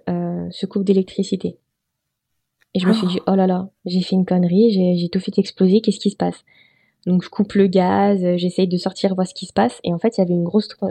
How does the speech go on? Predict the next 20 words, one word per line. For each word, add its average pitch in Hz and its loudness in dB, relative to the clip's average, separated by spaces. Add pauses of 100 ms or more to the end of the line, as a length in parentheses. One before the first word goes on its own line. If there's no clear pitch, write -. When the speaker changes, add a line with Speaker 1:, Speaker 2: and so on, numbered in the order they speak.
Speaker 1:
une 180 0
grosse 202 -2
tempête 202 -2
qui - 0
avait 175 0
tout 190 -8
coupé. 214 0 (1000)
Donc 214 2
je 190 0
me 202 4
suis 196 -2
retrouvée 196 0
dans 196 4
le 202 4
noir, 202 4 (460)
sans 208 0
téléphone, 196 0 (260)
noir 180 -2
complet, 240 2
hein. 175 -6